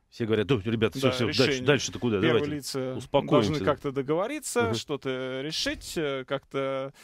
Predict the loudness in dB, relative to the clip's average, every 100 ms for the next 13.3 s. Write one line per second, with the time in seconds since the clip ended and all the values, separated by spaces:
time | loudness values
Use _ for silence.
0 | -20 -16 -6 -2 -2 -2 -4 -6 -6 -6
1 | -8 -8 -8 -8 -6 -6 -6 -8 -6 -8
2 | -6 -6 -6 -8 -8 -6 0 0 0 -6
3 | -6 -4 -2 -2 -4 -4 -4 -2 -4 -6
4 | -10 -10 -6 -6 -6 -8 -8 -4 -2 0
5 | -4 -2 -6 -4 -4 -6 -6 -8 -6 -6
6 | -4 -6 -2 -4 -4 _ -20 -10 -8 -4
7 | -4 -4 -6 -8 -6 -6 -6 -10 -12 -10
8 | -8 -8 -8 -10 -8 -6 -4 -6 -8 -4
9 | -2 -2 -4 -6 -6 -8 -10 -4 -2 -2
10 | -4 -8 -12 -20 -20 -20 -20 -20 _ -4
11 | -2 0 -2 -6 -12 -8 -8 -8 -10 -12
12 | _ _ _ _ _ -6 -6 -6 -6 -6
13 | -6 -8